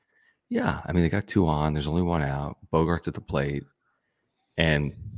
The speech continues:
credit to what good pitchers do. I mean, Scherzer turned a ground ball double play behind him. Changed everything. Was never,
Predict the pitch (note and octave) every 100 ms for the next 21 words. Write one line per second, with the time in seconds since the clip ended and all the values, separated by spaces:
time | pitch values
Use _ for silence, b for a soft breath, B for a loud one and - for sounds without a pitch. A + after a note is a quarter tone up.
0 | - - E2+ D#2+ - D2+ D#2 - D2+ -
1 | D#2 E2 - - E2+ D#2+ - C2 - D#2
2 | D#2 - _ _ - D2 C#2+ D2+ D2 C#2+
3 | D2+ D2 E2+ G#2+ F2 - E2 F2+ D2+ _
4 | _ - C#2+ D2 - - _ F2+ G#2+ -
5 | - _ _ _ E2 D2 D2 D2